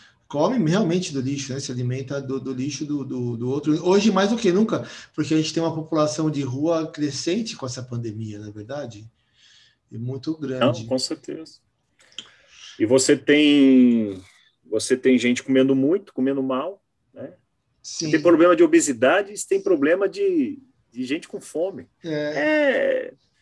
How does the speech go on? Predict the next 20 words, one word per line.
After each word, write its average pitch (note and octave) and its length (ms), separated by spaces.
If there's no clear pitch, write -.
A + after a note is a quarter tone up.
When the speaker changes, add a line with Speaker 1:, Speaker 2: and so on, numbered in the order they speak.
Speaker 1:
É. C3 280
Speaker 2:
são F#3+ 280
os F3+ 140
abismos D#3 720
da, G#2+ 440
né? A#2+ 260
E C#3+ 160
é G#3 100
lógico, F3 540
quando G2+ 160
a G#2 40
gente A2 180
fala B2 200
de A2 160
preservação A2 640
ambiental, G2+ 500
conservação G2+ 640
do F#2+ 80
meio G2 160
ambiente, F#2 720